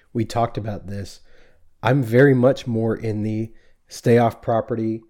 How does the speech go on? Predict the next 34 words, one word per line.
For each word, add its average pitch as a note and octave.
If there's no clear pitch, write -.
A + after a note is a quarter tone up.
you G#2+
know, G2
provided B2+
you B2
can A2+
book A#2+
your A#2
Fast A#2+
Passes A#2
sixty B2
days A#2
in A#2
advance. B2
I'm F3+
very G3
much F#3
in C#3
the A2
stay A2
off G#2
property G#2
camp G#2
now. F#2+
Unless D3+
you're F3+
trying D3+
to C#3+
do C#3
something C3+
special A2+
and A#2+
you're A2+
trying A#2+
to G#2